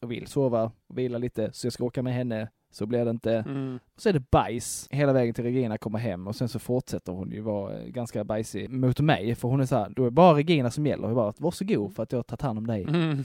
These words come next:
Speaker 1: hela dagen.
Speaker 2: Mm.
Speaker 1: Så att det, eh, nej, det är, det är diffust. Men allt, du kan, allt som du kan tänka dig kan vara dåligt på en föräldraledig dag var dåligt den dagen.
Speaker 2: Ehm, okej. Ah.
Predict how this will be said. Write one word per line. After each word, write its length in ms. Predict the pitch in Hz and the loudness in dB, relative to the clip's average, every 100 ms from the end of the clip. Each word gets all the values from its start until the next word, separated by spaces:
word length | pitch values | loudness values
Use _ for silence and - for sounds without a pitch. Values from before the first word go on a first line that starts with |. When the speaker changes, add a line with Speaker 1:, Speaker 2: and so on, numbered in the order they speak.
| - | -8
Speaker 1:
hela 380 | - 110 113 - | -8 -4 -4 -2
dagen. 220 | 135 135 | -2 -2
Speaker 2:
Mm. 240 | 127 123 113 - - | -2 -4 -8 -14 -12
Speaker 1:
Så 160 | - | -6
att 80 | 131 | 0
det, 380 | 160 139 135 127 | 4 4 4 2
eh, 340 | - 135 139 143 | 0 2 2 4
nej, 300 | 165 165 147 | 2 2 2
det 80 | |
är, 320 | 170 170 147 147 | 4 4 2 0
det 180 | 160 | -2
är 40 | 165 | 2
diffust. 560 | 160 - 196 147 156 | 2 6 8 8 4
Men 100 | 190 180 | 0 4
allt, 240 | 277 180 - | 4 4 0
du 120 | 214 | 0
kan, 160 | 247 208 - - | 0 -4 -10 -2
allt 300 | 254 214 - | 0 0 -8
som 240 | - 214 | 0 2
du 60 | 208 | 4
kan 120 | 202 | 4
tänka 260 | 220 214 185 | 2 2 2
dig 200 | 139 - _ _ _ _ _ _ _ _ - | 0 -2 _ _ _ _ _ _ _ _ -2
kan 180 | 165 | 4
vara 80 | 160 | 6
dåligt 520 | 151 156 156 113 - - | 8 8 6 2 -6 -10
på 120 | - 135 | 0 2
en 80 | |
föräldraledig 400 | 131 143 135 120 | 2 2 4 2
dag 240 | 123 101 101 | 2 2 4
var 160 | 127 117 | 4 6
dåligt 400 | 120 107 - - | 2 0 -8 -8
den 160 | 101 95 | -6 -6
dagen. 160 | - - _ _ 147 | -10 -14 _ _ -10
Speaker 2:
Ehm, 1120 | 135 135 127 127 127 123 123 120 120 120 120 120 | -6 -6 -6 -6 -4 -4 -4 -6 -6 -8 -6 -6
okej. 520 | 123 143 120 139 170 165 151 - - | -6 -6 -4 -2 -2 -6 -18 -20 -18
Ah. 300 | - - | -14 -10